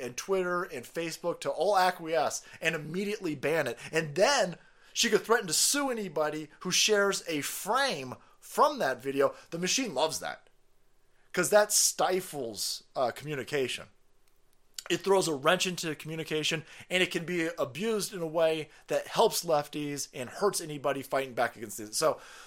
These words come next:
the machine likes that, so she's gonna be fine. And that's my, that was my problem with what, everything that was going on. I don't give a fuck if she's banging Tim or banging Tim's right. I don't give a shit what's going on. Um, I thought it was interesting that Tim was getting mad at the quartering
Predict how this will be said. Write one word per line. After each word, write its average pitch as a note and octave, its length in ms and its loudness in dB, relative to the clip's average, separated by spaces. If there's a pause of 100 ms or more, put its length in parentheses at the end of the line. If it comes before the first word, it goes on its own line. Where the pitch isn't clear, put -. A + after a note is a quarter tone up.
(200)
the F#3+ 80 -6
machine F#3+ 460 2
likes - 320 2
that, D#2 320 -8
so - 160 -4
she's B3 180 2
gonna A3+ 160 2
be A#2 80 -6
fine. A#2+ 400 -6 (640)
And D#3+ 100 -8
that's B3 220 4
my, F3 300 0 (160)
that A3+ 140 4
was G#3 120 -2
my A#3 160 2
problem B2 460 -2
with B2+ 200 -4
what, D3+ 220 -4 (160)
everything E3 280 0
that D#3 160 2
was C3+ 140 -2
going D3 240 0
on. D3+ 140 0
I - 60 -4
don't A3 120 2
give D#4+ 120 0
a C#3 80 2
fuck E3+ 420 0
if D#3 160 -4
she's B2 300 -6
banging G#3 460 0
Tim G3+ 360 -2
or C3+ 60 -2
banging F3 400 0
Tim's E3 340 -6
right. E3 180 4
I F3+ 60 2
don't A#3+ 120 2
give C#3+ 100 -4
a G2+ 40 -10
shit A2 160 -8
what's D3 160 -4
going G2+ 300 -6
on. D#2+ 180 -10 (800)
Um, A2 340 -2
I C3 100 -4
thought F3 100 8
it F3 60 4
was D#3 100 0
interesting D#3+ 380 -2
that D#3 120 0
Tim E3+ 240 -2
was D3 280 -2 (140)
getting C#3 240 -2
mad C#3 200 0
at B2+ 160 0
the A#2+ 80 -6
quartering F#3 720 2